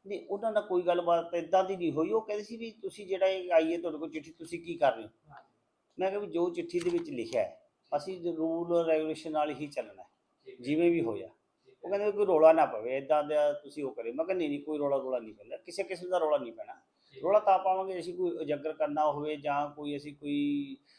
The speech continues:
Speaker 1: ਲੈਟਰ ਤੋਂ ਬਾਹਰ ਜਾ ਕੇ ਕਰਨਾ ਹੋਵੇ। ਕਹਿੰਦਾ ਬਸ ਇੰਨਾ ਹੀ ਧਿਆਨ ਰੱਖੋ ਥੋੜ੍ਹਾ ਜਿਹਾ, ਕਹਿੰਦੇ ਵੀ ਮੈਂ ਕਿਹਾ
Speaker 2: ਠੀਕ ਹੈ, ਠੀਕ ਹੈ। ਤੇ ਕੁਛ, ਅ, ਤੁਹਾਡੇ ਵੱਲੋਂ ਹਦਾਇਤਾਂ ਵੀ ਦਿੱਤੀਆਂ ਗਈਆਂ ਤਸਵੀਰਾਂ ਲਾਉਣ, ਲਾਉਣ ਵਾਸਤੇ?
Speaker 1: ਨਹੀਂ, ਹਜੇ just ਲੈਟਰ ਆਈ ਹੈ।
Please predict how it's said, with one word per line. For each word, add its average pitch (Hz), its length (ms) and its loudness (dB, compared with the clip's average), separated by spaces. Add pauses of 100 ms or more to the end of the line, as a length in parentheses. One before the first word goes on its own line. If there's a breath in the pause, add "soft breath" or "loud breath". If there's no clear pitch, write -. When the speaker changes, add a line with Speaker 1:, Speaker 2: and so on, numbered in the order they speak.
(200 soft breath)
Speaker 1:
ਲੈਟਰ 147 280 8
ਤੋਂ 143 140 -2
ਬਾਹਰ 143 260 4
ਜਾ 151 120 4
ਕੇ 143 140 -6
ਕਰਨਾ 139 260 -4
ਹੋਵੇ। 139 120 -6
ਕਹਿੰਦਾ 165 220 -2
ਬਸ 165 200 -4
ਇੰਨਾ 151 180 -4
ਹੀ 156 40 -6
ਧਿਆਨ 139 260 -2
ਰੱਖੋ - 220 -16
ਥੋੜ੍ਹਾ 110 240 -16
ਜਿਹਾ, 120 80 -8
ਕਹਿੰਦੇ 135 260 -8
ਵੀ 127 80 -20 (360)
ਮੈਂ 120 80 -14
ਕਿਹਾ 110 120 -12
Speaker 2:
ਠੀਕ 90 120 -20
ਹੈ, 117 40 -20 (520)
ਠੀਕ - 140 -20 (120)
ਹੈ। - 60 -20 (500)
ਤੇ 165 260 -8 (220)
ਕੁਛ, 156 180 -18
ਅ, 151 40 -14
ਤੁਹਾਡੇ 147 480 -6
ਵੱਲੋਂ 147 220 -6
ਹਦਾਇਤਾਂ 143 300 -10
ਵੀ 185 60 -10
ਦਿੱਤੀਆਂ 185 300 -14
ਗਈਆਂ 185 100 -12
ਤਸਵੀਰਾਂ 160 420 -18
ਲਾਉਣ, 156 320 -14
ਲਾਉਣ 147 200 -10
ਵਾਸਤੇ? 147 340 -16 (180)
Speaker 1:
ਨਹੀਂ, 240 100 -8 (160)
ਹਜੇ 214 240 4
just 208 220 2
ਲੈਟਰ 226 220 4
ਆਈ 196 300 6
ਹੈ। - 80 -4